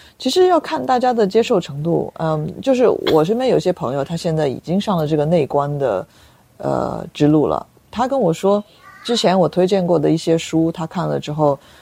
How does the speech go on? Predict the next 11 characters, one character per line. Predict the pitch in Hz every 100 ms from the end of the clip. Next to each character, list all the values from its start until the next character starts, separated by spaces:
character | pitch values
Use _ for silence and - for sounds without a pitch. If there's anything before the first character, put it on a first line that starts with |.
| _ -
他 |
说 | 214 226
他 | 214
受 | 214 247 196
益， | 185 185 151 127 - _ _ _ _ _ - - -
怎 | -
么 | 143
说 | 175 202
呢？ | 185
成 | - 156
语？ | 160